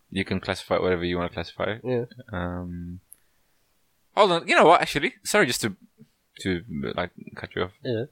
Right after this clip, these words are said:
Speaker 1: Um. wh-, what do you classify as a date?
Speaker 2: A date?
Speaker 1: Yeah.
Speaker 2: Okay. So if, if, uh, if you go out with a girl for a
Speaker 1: Mm.
Speaker 2: coffee
Speaker 1: Mm-hmm.
Speaker 2: and you do not see any future with this woman,
Speaker 1: Mm-hmm.
Speaker 2: that's not a date.
Speaker 1: Okay.
Speaker 2: But if you see this woman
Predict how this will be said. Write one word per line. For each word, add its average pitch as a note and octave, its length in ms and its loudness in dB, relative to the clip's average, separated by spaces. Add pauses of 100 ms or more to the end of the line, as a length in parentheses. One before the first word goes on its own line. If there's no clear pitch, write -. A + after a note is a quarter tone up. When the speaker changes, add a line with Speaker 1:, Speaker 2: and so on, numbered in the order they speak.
Speaker 1:
Um. F#2 360 -2 (760)
wh-, F3 320 2
what F#3 180 2
do F#3+ 60 0
you E3 80 4
classify A2 400 4
as F#2 100 -2
a E2+ 60 -8
date? E2 260 -2 (720)
Speaker 2:
A A#2 80 0
date? D3 480 2
Speaker 1:
Yeah. F2+ 200 -8 (260)
Speaker 2:
Okay. G2 240 -2 (400)
So C3 320 8 (140)
if, - 280 0 (160)
if, - 380 -2
uh, A2 320 6
if - 140 -6
you A2 80 0
go D3+ 160 10
out C#3+ 160 8
with A2+ 120 -2
a G#2+ 40 -2
girl G#2 320 4
for - 140 2
a F#2 40 0
Speaker 1:
Mm. - 20 -20
Speaker 2:
coffee G2+ 520 -2
Speaker 1:
Mm-hmm. G#2+ 200 -4 (360)
Speaker 2:
and A2+ 200 6
you A#2 120 6
do A#2 140 4
not C3+ 160 4
see - 180 0
any A#2 180 4
future A#2 300 -2
with G#2 160 -4
this - 180 -6
woman, G#2 300 -6
Speaker 1:
Mm-hmm. A#2 160 -2 (340)
Speaker 2:
that's - 220 0
not G2+ 160 0
a F#2 60 -4
date. F2+ 260 -4 (240)
Speaker 1:
Okay. F2+ 260 0 (220)
Speaker 2:
But A2+ 100 2
if - 160 0
you D#3+ 320 8
see C3+ 240 2
this B2 220 2
woman G#2 460 2